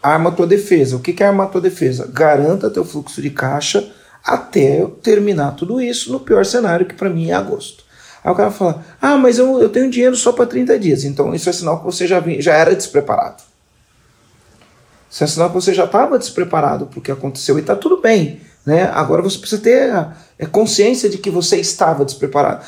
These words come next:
Você não pode culpar a crise, você já estava despreparado, né?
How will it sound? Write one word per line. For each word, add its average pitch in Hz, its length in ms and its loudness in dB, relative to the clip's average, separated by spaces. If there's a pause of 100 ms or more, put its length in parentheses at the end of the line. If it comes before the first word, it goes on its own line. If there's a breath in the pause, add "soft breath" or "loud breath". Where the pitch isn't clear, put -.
Você - 80 -14
não 185 80 -4
pode 240 180 4
culpar 175 640 0
a - 80 0
crise, 135 460 -8
você - 240 -8
já 165 100 0
estava 180 400 0
despreparado, - 680 -8 (360 soft breath)
né? 143 200 -2